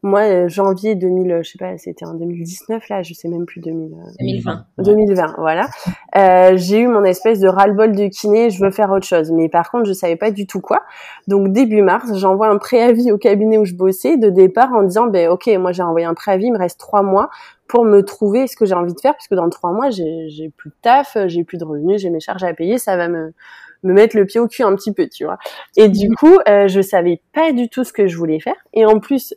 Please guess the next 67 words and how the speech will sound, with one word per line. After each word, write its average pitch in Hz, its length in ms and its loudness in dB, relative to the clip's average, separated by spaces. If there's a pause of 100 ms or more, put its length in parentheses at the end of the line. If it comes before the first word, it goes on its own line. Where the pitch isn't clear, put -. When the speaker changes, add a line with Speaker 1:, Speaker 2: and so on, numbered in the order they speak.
Speaker 1:
deux 202 180 0
semaines 233 280 -2
après, 220 320 -2
tombe 196 260 -2
le 190 100 0
confinement 208 720 0
où 180 200 0
on 170 80 -2
a 165 100 -2
dû 170 100 -10
fermer 190 300 0
nos 190 140 2
cabinets 190 460 0
et 196 40 -2
tout. 220 160 -8
J'étais 180 260 -6
là, 170 160 -6
ouais, 156 100 -12
super. 208 520 -8 (460)
Euh, 175 140 -8
<laughs> 202 280 -8
ça 180 200 -4
va 175 100 2
arriver 175 240 2
plus 254 140 0
vite 247 120 -6
que 226 80 2
prévu, 220 400 0
le 208 100 2
moment 196 300 0
où 208 60 2
il - 20 -4
faut 196 160 -4
que 185 60 -6
je 190 80 0
me 185 100 0
bouge. 202 260 -2 (580)
Et, 233 220 6
euh, 190 360 4
je 190 120 -2
savais 202 320 0
pas 262 160 2
du 240 140 -4
tout 262 100 -10
ce - 80 -14
que 262 100 -2
je 214 60 0
voulais 202 180 2
faire. 269 140 -2
Je - 60 -16
savais 208 260 0
juste 247 260 -4
que 233 120 -2
je 196 100 -2
voulais 214 200 0
me 269 120 0
digitaliser 208 800 -2
ou 262 60 -2
en 214 100 0
tout - 80 -14
cas 277 120 -4
mettre 262 260 -8
un 226 80 -2
pied 220 120 -8
dans 214 120 0
le 208 100 0
digital. 185 500 -4